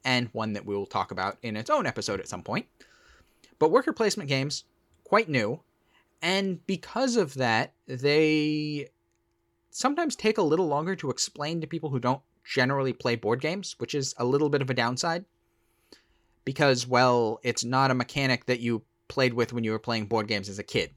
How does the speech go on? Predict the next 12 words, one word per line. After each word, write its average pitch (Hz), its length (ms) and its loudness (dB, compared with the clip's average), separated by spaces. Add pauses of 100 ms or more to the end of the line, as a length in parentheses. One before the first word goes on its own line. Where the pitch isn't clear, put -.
(140)
for 107 100 -4
most 95 280 -6
people. - 300 -12 (1120)
Um, 87 380 -4 (420)
it's - 320 -4
not 120 480 2
a 120 60 -4
mechanic 113 540 -4
that 104 160 -4
has 101 240 -6 (280)
reached 117 680 -4 (100)
the 104 1000 -4